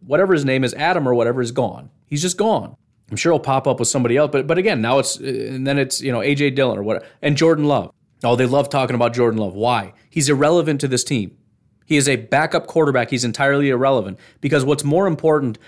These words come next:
than the success of this team, than rooting for this team, is trashing the team and finding the very few flaws in this team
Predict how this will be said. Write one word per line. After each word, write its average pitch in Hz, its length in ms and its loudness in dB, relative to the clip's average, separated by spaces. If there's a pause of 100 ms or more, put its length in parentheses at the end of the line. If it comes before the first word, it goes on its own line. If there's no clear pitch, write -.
(140)
than 135 140 2
the 127 80 0
success - 420 0
of 147 80 -2
this 143 120 -2
team, 139 280 0
than 107 140 -2
rooting 135 240 0
for 139 100 -6
this 127 160 -2
team, 123 300 -2 (180)
is 147 160 -4
trashing 208 420 0
the 101 80 -2
team 82 280 -10 (400)
and 127 120 -2
finding 180 540 0
the - 80 0
very 220 400 2
few 214 320 0
flaws 180 480 0
in 151 80 0
this 143 140 -2
team 165 320 0